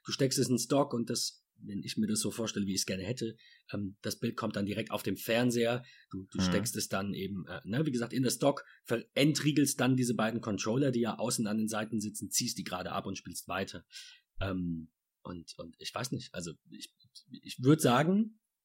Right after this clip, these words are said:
Speaker 1: ich bin sehr fasziniert, ähm, würd's mir vielleicht kaufen,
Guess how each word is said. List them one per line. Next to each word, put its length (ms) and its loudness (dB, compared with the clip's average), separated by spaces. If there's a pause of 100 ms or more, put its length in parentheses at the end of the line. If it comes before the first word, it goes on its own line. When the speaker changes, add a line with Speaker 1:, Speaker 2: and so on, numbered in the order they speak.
(280)
Speaker 1:
ich 140 -6
bin 100 8
sehr 140 6
fasziniert, 580 2 (600)
ähm, 360 2
würd's 180 0
mir 80 6
vielleicht 340 0
kaufen, 440 -8